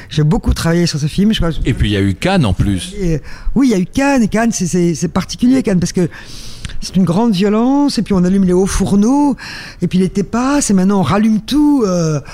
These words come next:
Speaker 1: donc c'est comme un double allumage, double allumage de la fusée, euh, et j'espère que celle-là va aller, va aller haut.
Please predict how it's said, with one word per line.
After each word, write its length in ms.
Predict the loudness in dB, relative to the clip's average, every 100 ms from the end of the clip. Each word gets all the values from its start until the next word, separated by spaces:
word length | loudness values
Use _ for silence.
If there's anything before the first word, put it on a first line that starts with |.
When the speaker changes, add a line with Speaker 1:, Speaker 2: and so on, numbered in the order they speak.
| -14 -12 -4
Speaker 1:
donc 180 | -2 0
c'est 120 | -2
comme 200 | 0 2
un 100 | 2
double 280 | 2 2 0
allumage, 720 | 2 2 2 2 2 2 2 0 -2 -8 -4 0
double 200 | 2 2
allumage 300 | 2 2 2
de 60 |
la 80 | 0
fusée, 580 | 0 0 2 2 2 2
euh, 120 | 2 0 -6 -16 -16 -8 -2
et 60 |
j'espère 260 | 0 0 -2
que 60 |
celle-là 240 | 0 0 2
va 80 | 2
aller, 240 | 0 0
va 120 | 0 0
aller 140 | 2
haut. 160 | 2